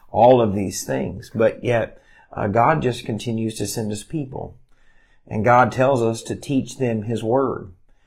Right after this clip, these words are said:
And so, after much prayer, after much seeking the Lord's face,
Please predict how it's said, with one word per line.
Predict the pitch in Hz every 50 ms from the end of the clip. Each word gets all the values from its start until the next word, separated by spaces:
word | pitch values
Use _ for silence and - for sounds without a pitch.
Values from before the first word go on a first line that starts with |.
| _ _ - _ _ -
And | - 101
so, | - - 101 98 101 113 127 135 123 107
after | - 104 95 90 - - 101
much | 95 95 98 95 - -
prayer, | - - 117 117 123 127 127 123 127 117 98 104
after | 104 104 - - 101
much | 98 98 98 - - -
seeking | - 131 117 - 120 113 107
the | 101
Lord's | 101 98 98 101 107 104 98 -
face, | - - - 123 135 156 151 - -